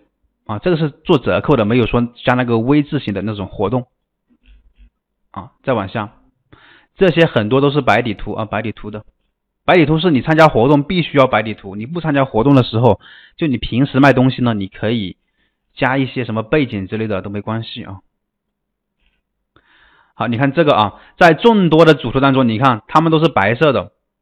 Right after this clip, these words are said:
还有这个加了一点点背景，但它是黄色的，请问谁显眼呢？那肯定是他。为什么他很显眼呢？他很牛逼呢，对不对？因为他是直通车的广告，他做了车图，他来调色，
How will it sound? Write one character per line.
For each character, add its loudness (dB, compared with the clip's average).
还 0
有 0
这 -2
个 2
加 4
了 2
一 2
点 0
点 -4
背 -2
景， -10
但 -4
它 -4
是 -12
黄 -8
色 -4
的， -10
请 -6
问 0
谁 -4
显 -2
眼 -2
呢？ -8
那 0
肯 2
定 4
是 -2
他。 2
为 6
什 4
么 6
他 4
很 6
显 4
眼 4
呢？ -2
他 -2
很 0
牛 0
逼 0
呢， 2
对 -2
不 -2
对？ 2
因 0
为 4
他 -2
是 -4
直 -10
通 0
车 0
的 2
广 0
告， 0
他 -2
做 0
了 2
车 0
图， -8
他 6
来 6
调 0
色， -2